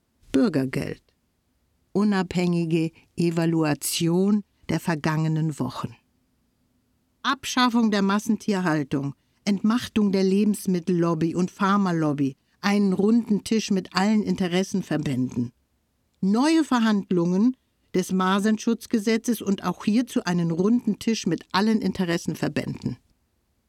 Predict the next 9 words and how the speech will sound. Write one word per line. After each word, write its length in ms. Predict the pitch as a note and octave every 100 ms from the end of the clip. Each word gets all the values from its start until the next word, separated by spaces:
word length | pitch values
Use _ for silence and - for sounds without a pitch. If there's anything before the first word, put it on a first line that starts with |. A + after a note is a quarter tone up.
| _ -
Offenlegung, 800 | B3 B3+ B3 G3 F#3 F#3 A3+ A3+
welche 320 | F3 G#3 A#3
P-R-Agenturen 1300 | A3 A3+ F#3 D#3 E3+ F3 F3 G#3+ G#3+ - A#3 B3 A#3+
die 80 | F3
Bundesregierung 960 | D#3 D#3+ E3+ - G3 F#3 F#3+ G3+ G#3 F#3+
beraten. 560 | G#3 C4 D4+ - - - _ _ _ _ _ _ _
Friedliche 560 | - F#3 G#3+ - G#3+ G#3+
Demonstrationen 960 | G3 F#3+ F3+ - D#3+ - - E3 E3+ D3
bundesweit. 920 | D#3+ D3+ C#3+ - - A2 A#2 - -